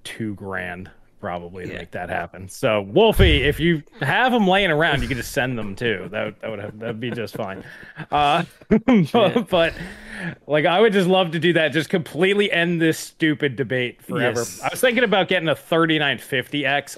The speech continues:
Speaker 1: I think that that's big enough. W-, would you agree, sixteen core versus a freaking quad core?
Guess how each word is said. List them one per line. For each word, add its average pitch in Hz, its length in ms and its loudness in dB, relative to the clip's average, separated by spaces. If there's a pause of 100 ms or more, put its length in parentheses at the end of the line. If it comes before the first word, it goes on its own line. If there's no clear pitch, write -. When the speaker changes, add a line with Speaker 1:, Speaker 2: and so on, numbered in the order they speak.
Speaker 1:
I 202 100 0
think 247 160 0
that 202 140 2
that's 165 260 0 (460)
big 143 160 -2
enough. 113 320 -4
W-, 143 180 -4
would 202 140 0
you 320 120 8
agree, 202 520 4
sixteen 175 420 -2
core 160 260 2
versus 139 300 -4
a 131 60 -6
freaking 131 340 -4
quad 110 320 -4
core? 117 280 -6